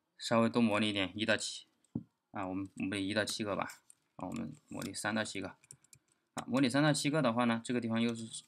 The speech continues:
又是这种宿主的写法啊。我相信我写了这么多次了，大家应该不会太陌生。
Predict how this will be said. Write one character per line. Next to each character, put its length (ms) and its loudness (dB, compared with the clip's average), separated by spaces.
又 200 0
是 100 -2
这 120 0
种 200 -2
宿 140 -8
主 100 -6
的 80 -4
写 160 -8
法 300 -10
啊。 140 -18
我 100 -12
相 180 -8
信 140 -8
我 80 -4
写 140 -6
了 60 -6
这 120 -4
么 80 -2
多 100 -6
次 160 -2
了， 80 -2
大 120 -2
家 80 -4
应 100 -4
该 80 -4
不 180 -12
会 180 -8
太 180 -8
陌 120 -4
生。 220 -6